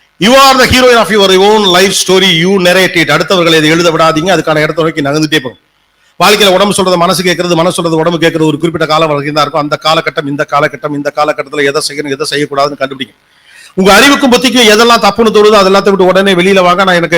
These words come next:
கன்விக்ஷன் இருக்குது, நான் பாத்துக்கிறேங்கிற கவனக்குறைவோடலாம் இருக்க வேண்டாம். உங்க மனசுக்குள்ள ஒரு அலாரம் அடிச்சுச்சுன்னா ஆட்டோமேட்டிக்கா அங்கிருந்து வெளியில வந்திருக்கு. அது எவ்வளவு பெரிய லாபத்தை நமக்கு தந்தாலும் பரவாயில்ல,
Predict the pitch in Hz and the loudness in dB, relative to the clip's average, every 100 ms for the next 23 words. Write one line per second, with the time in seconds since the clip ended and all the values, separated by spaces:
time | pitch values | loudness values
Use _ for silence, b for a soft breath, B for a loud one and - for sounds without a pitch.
0 | 160 165 202 190 170 160 170 156 160 170 | 0 -2 -2 -2 -4 -2 -4 -2 -2 -2
1 | 165 170 165 165 165 151 185 175 160 156 | -4 -2 -2 -2 -2 -4 -4 -2 -2 -2
2 | 165 156 156 147 156 233 254 B B - | 0 0 0 0 2 0 -2 B B -4
3 | 165 160 196 196 190 170 147 156 185 180 | -2 0 0 0 0 2 2 2 2 2
4 | 156 156 147 - 151 151 147 143 156 156 | 0 -2 -8 -4 -2 0 0 -2 -2 -2
5 | 151 151 143 151 147 156 151 143 151 143 | -2 -2 -2 0 0 0 0 -2 -4 -2
6 | 143 170 160 147 147 151 143 139 127 143 | -2 0 0 0 0 0 -2 -6 -6 -2
7 | 151 143 143 139 143 | -2 0 0 0 0